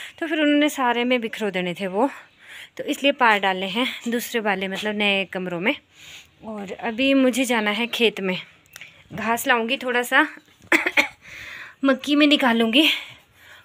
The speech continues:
और बच्चे ना हींग, ओहो, हींग की वो लाई हुई है इन्होंने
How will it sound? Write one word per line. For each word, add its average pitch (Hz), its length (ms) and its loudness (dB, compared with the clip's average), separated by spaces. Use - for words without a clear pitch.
और 269 120 -6
बच्चे 262 340 4
ना 339 120 6
हींग, 269 400 2
ओहो, 208 480 -2
हींग 269 340 6
की 269 160 0
वो 254 160 4
लाई 233 280 6
हुई 277 160 0
है 311 80 2
इन्होंने 285 300 4